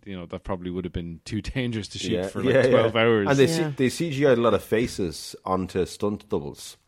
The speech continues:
Speaker 1: Yeah.
Speaker 2: So there's this, there's a scene where Rose is running through the water, like, o-,
Speaker 3: Oh.
Speaker 2: beneath the ship, and it's, you, you just think it's Kate Winslet running through a lot of water.
Speaker 1: Yeah,
Speaker 2: But
Speaker 1: yeah.
Speaker 2: that, but that, that shot was quite dangerous, so it was a stunt,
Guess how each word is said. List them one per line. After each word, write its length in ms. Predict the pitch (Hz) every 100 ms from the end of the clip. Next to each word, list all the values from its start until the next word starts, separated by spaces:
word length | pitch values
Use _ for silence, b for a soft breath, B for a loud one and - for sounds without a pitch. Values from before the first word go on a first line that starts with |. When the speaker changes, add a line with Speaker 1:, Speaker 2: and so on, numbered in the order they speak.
| B B B
Speaker 1:
Yeah. 220 | 98 110 107
Speaker 2:
So 60 |
there's 160 | 92 87
this, 200 | 92 - -
there's 140 | 101
a 40 |
scene 240 | 95 113 107
where 100 | 95
Rose 360 | 95 95 98
is 80 | 90
running 260 | 87 92 87
through 140 | 98
the 80 | 87
water, 440 | 82 90 107 117 _ b b _
like, 200 | 175 180
o-, 180 | - - 180
Speaker 3:
Oh. 100 | 240 220 139
Speaker 2:
beneath 240 | 101 95 -
the 80 |
ship, 260 | - 117 - _ b b b -
and 100 | 95
it's, 180 | 90 - _
you, 180 | 117 110
you 180 | 104 110
just 120 | 127
think 140 | 135 120
it's 80 |
Kate 220 | - 110 90
Winslet 340 | 127 - 90
running 220 | 104 101
through 120 | 90 98
a 40 |
lot 80 | 87
of 80 | 85
water. 320 | 98 95 82
Speaker 1:
Yeah, 240 | 113 120 87 -
Speaker 2:
But 100 | 101
Speaker 1:
yeah. 60 |
Speaker 2:
that, 240 | 113 - -
but 100 | 98
that, 300 | 104 - -
that 240 | 104 -
shot 320 | - - 101 87
was 160 | 78 _
quite 200 | - 87
dangerous, 340 | 92 95 87 80
so 160 | 90 82
it 60 |
was 80 | 76
a 60 | 73
stunt, 300 | - 98